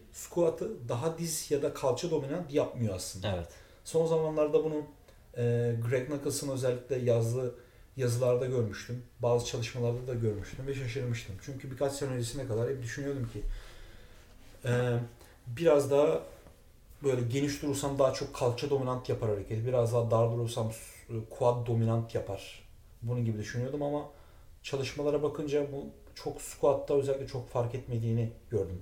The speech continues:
Speaker 2: Evet.
Speaker 1: Özellikle back squat gibi hareketlerde barın tabii biraz ağırlık merkezi değişiyor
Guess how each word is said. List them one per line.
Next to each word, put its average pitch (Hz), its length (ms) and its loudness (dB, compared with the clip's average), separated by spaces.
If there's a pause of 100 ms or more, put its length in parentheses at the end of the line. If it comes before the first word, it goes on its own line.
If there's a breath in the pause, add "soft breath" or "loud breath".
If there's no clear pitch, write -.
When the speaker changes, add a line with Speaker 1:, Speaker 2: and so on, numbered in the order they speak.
(120)
Speaker 2:
Evet. 85 240 -2
Speaker 1:
Özellikle 123 380 -4
back 120 140 0
squat - 340 -2
gibi 107 100 -6
hareketlerde 98 600 -6 (220)
barın 120 280 2 (540 loud breath)
tabii 113 260 -2 (120)
biraz 120 460 -2 (400)
ağırlık 113 320 0
merkezi 113 380 -2
değişiyor 117 460 2